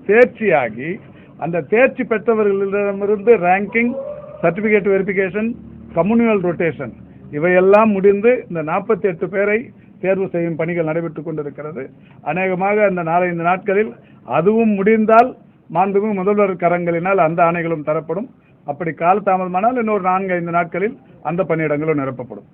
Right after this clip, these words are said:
இப்படி இந்த பணியிடங்களை பொறுத்தவரை மிக மிக நேர்மையாக, வெளிப்படை தன்மையோடு எம் ஆர் பி நிர்வாகத்தின் சார்பில் பணிகள் நிரப்பப்படுகிறது. அது மட்டுமல்ல, இந்தியாவிலேயே முதன்முறையாக இந்த துறையின் சார்பில் நிரப்பப்படுகிற பணியிடங்கள்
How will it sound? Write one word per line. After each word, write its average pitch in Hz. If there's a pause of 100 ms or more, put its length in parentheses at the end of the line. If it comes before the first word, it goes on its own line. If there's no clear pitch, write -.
(200)
இப்படி 175
இந்த 160
பணியிடங்களை 196
பொறுத்தவரை 160 (460)
மிக 180
மிக 214
நேர்மையாக, 180 (100)
வெளிப்படை 208
தன்மையோடு 165 (320)
எம் 165
ஆர் 208
பி 185
நிர்வாகத்தின் 170
சார்பில் 160
பணிகள் 160
நிரப்பப்படுகிறது. 151 (360)
அது 147
மட்டுமல்ல, 190
இந்தியாவிலேயே 180
முதன்முறையாக 160 (440)
இந்த 165
துறையின் 196
சார்பில் 175
நிரப்பப்படுகிற 165
பணியிடங்கள் 151